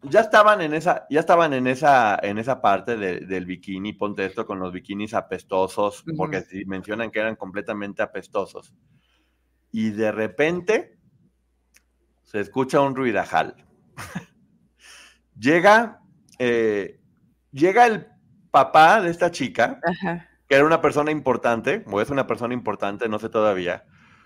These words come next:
Speaker 1: junto con otros hombres. O sea, no sé cómo se enteraron, no sé cómo supieron, pero llega, llega junto con estos otros hombres al lugar y mencionan que mientras el casting estaba sucediendo en una habitación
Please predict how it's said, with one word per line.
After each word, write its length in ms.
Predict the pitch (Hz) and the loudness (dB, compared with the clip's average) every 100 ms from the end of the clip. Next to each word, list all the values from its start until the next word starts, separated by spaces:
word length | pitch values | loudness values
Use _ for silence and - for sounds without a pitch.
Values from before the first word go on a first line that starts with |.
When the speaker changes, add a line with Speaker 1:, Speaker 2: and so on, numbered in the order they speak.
| _ _ | _ _
Speaker 1:
junto 380 | - 139 127 139 | -6 -2 0 2
con 200 | 143 139 | 2 2
otros 360 | 156 160 165 | 0 0 0
hombres. 500 | 151 151 123 87 - - _ _ _ _ | 0 0 -2 -6 -12 -20 _ _ _ _
O 20 | - | 0
sea, 140 | 123 | 2
no 160 | 135 180 | 4 4
sé 140 | 196 | 2
cómo 240 | 185 180 | 0 0
se 120 | 190 143 | 0 -2
enteraron, 760 | 117 113 107 110 123 135 143 | -2 0 4 4 4 2 -4
no 360 | - 113 120 135 | -6 -4 0 0
sé 200 | 139 147 | -2 -6
cómo 260 | 156 147 139 | -6 -6 -6
supieron, 600 | 113 - 101 92 110 - _ _ _ _ _ - | -10 -6 -4 -4 -6 -12 _ _ _ _ _ 0
pero 260 | 135 135 | 2 4
llega, 540 | 135 135 175 214 208 - | 2 2 4 4 4 -2
llega 340 | 139 160 208 226 | -4 -2 0 -2
junto 300 | 170 139 139 | -4 -4 -4
con 180 | 135 | -4
estos 340 | 147 170 202 - | -4 -2 -4 -2
otros 380 | 151 156 185 156 | -2 0 0 0
hombres 380 | 143 131 151 151 | 0 0 -2 0
al 160 | 117 113 | 2 2
lugar 440 | 110 98 92 - _ _ _ _ _ _ - | 0 0 -2 -4 _ _ _ _ _ _ -8
y 140 | 156 | -4
mencionan 800 | 165 180 170 226 214 160 147 165 | -2 -2 -2 2 2 4 2 0
que 160 | - 135 | -2 -2
mientras 380 | 139 135 139 | -2 0 0
el 100 | 143 143 | -2 -2
casting 280 | 185 233 208 | -2 -2 -8
estaba 260 | 175 175 170 | -2 -2 -2
sucediendo 540 | 156 143 147 160 156 | -6 -6 -4 -4 -4
en 120 | 131 127 | -6 -4
una 160 | 139 | -2
habitación 680 | 156 127 107 104 113 95 127 | -4 -4 -6 -4 -6 -6 -10